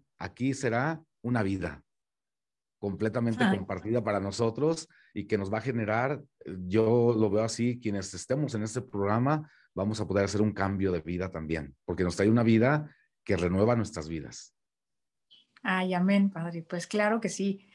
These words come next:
Speaker 2: Este, y fíjese que creo que esto también nos, nos, eh, lleva a, al, a las palabras del Papa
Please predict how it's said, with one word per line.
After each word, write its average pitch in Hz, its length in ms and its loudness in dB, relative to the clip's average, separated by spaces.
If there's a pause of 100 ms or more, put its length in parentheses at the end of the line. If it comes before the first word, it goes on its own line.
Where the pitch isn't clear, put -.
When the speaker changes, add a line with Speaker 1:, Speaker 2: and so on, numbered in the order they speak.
(280)
Speaker 2:
Este, 190 640 4
y 220 140 2
fíjese 233 380 2
que 196 440 2
creo 254 300 4
que 262 100 2
esto 247 240 -2
también 214 340 0
nos, 226 540 -2
nos, 185 720 -4
eh, 185 200 -2
lleva 202 560 2 (520)
a, 180 340 0 (800)
al, 190 380 0
a 190 120 0
las 180 220 -2
palabras 202 400 0
del 202 140 0
Papa 190 640 -2